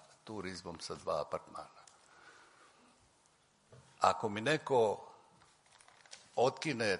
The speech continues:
trideset posto od ove zarade, ja sam u gabuli.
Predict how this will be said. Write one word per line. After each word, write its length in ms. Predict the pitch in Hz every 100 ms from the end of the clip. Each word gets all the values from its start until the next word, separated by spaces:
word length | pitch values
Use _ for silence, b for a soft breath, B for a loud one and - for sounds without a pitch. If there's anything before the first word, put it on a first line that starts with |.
| -
trideset 540 | 113 120 151 147 - -
posto 440 | - 92 - - - - _ B B B B B B _ _ _ -
od 180 | 92 110
ove 200 | 107 87
zarade, 400 | 104 120 120 110
ja 120 | 101
sam 220 | - 101
u 40 |
gabuli. 440 | 95 80 - -